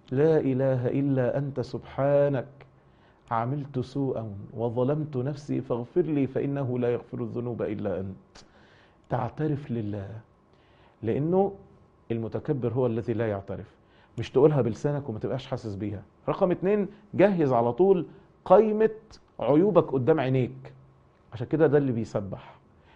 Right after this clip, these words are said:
اللي بيسبح اللي بيقول: "سبحان الله". عارف يعني إيه سبحان الله؟ يعني أنزه الله عن العيوب. اللي أنا شايفها فين؟ في الناس ولا فيا؟ شايفها في نفسي. عارف عيوبي، فهتكبر بإيه؟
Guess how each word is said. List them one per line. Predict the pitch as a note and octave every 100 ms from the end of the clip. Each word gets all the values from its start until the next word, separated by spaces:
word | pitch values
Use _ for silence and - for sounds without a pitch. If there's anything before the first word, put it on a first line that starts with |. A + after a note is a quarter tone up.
| _ -
اللي | C3
بيسبح | C#3+ C#3 G3+ E3+ D3
اللي | C3
بيقول: | A#2+ E3 -
"سبحان | C3 - F3
الله". | E3+ B2+ B2+ A#2+ - - _ _ _ _ _ -
عارف | A#2+ B2+
يعني | B2
إيه | C3
سبحان | - C#3
الله؟ | C#3 D3 E3 - _ - _ _ -
يعني | A#2 A#2 A#2+
أنزه | A#2+ B2+ D#3 A2 A#2+ A#2
الله | A2+ C3 C3+ B2
عن | A2 A#2+
العيوب. | G#2+ G#2 G#2+ G#2 G2 - C3
اللي | D3+
أنا | E3+
شايفها | C#3 C#3 B2+
فين؟ | - A#2+ A2 G2+ - _ _ _
في | -
الناس | A2 C3+ D3
ولا | A2+ G#2
فيا؟ | A2 G2+ - - _ _ _ _ _ _ _ _
شايفها | B2 B2 A#2
في | -
نفسي. | C3 - - C3 _ _ _ _ _ _
عارف | A#2 D3+ D3+ A2+
عيوبي، | A2 A2 G2 G#2 G#2 _ _ _ -
فهتكبر | B2 C3+ C#3 E3+ C#3+ B2
بإيه؟ | G#2 A#2 A2+